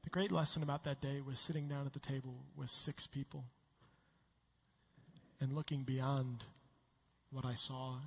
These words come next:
and seeing the story in the heart. I walked away that day different.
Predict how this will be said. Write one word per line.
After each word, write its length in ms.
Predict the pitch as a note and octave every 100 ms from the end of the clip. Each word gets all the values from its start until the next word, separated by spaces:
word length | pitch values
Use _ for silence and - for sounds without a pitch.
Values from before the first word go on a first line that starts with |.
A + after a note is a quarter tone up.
| F3
and 160 | B2+ B2 -
seeing 340 | - C#3+ C3+
the 80 | B2+
story 500 | - - C3 C3 C3
in 120 | C3
the 80 | B2
heart. 320 | - C#3+ - - - _ _ _ - - - - - _ - _ _ - _ _ - - - - _ _ _ _ _ _ _ _ _ _ _ _ - -
I 60 | D#3+
walked 220 | D3+ -
away 220 | C#3 C3+
that 240 | A#2+ A2 -
day 140 | B2 -
different. 320 | A#2 -